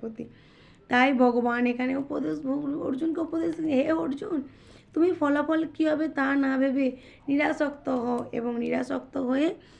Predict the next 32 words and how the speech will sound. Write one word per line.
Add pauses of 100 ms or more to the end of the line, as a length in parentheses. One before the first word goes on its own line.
(160)
তোমার
কর্তব্য
কর্ম (340)
সম্পাদন
করো,
অর্থাৎ
যুদ্ধ
করো।" (520)
তা
আশা
করি
আজকের
শ্লোকটির
অনুবাদ
আপনারা
বুঝতে
পেরেছেন। (380)
আগামী
দিন
দেখা
হবে (160)
আবার
নতুন
একটি
শ্লোক
নিয়ে। (440)
ততক্ষণ
অবধি
সবাই
খুব
ভালো
থাকবেন।